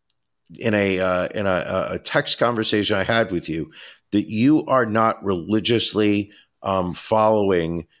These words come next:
um, every video that I send and watching it. You are picking and choosing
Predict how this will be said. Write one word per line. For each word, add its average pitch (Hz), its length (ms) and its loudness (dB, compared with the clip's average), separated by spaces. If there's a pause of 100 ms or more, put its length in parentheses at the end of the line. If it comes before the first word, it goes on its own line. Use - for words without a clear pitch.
(240)
um, 90 200 -2 (100)
every 117 300 2
video 101 480 2
that 90 160 -2
I 87 120 0
send 98 560 0
and 90 180 -4
watching 90 460 0
it. 73 220 -10
You 90 380 -2
are 87 440 0
picking 127 460 -2
and 95 180 -2
choosing 90 800 0